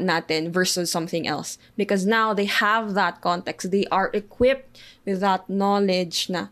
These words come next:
okay, this is important to the client, so I'm going to make sure this is done well kasi super important niya.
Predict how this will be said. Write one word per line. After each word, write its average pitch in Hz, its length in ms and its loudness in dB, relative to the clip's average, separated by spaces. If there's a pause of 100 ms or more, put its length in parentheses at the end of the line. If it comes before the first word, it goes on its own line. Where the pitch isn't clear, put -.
(140)
okay, 220 400 0 (500)
this 202 600 0
is 233 400 2 (320)
important 226 560 0
to 220 60 2
the 202 100 2
client, 196 600 0
so 190 280 0
I'm 196 280 0
going 190 300 2
to 190 80 -2
make 185 200 0
sure 185 240 0
this 185 180 0
is 180 100 -2
done 170 240 -2
well 156 200 0
kasi 190 220 -2
super 170 280 -4
important 165 480 -2
niya. 135 160 -8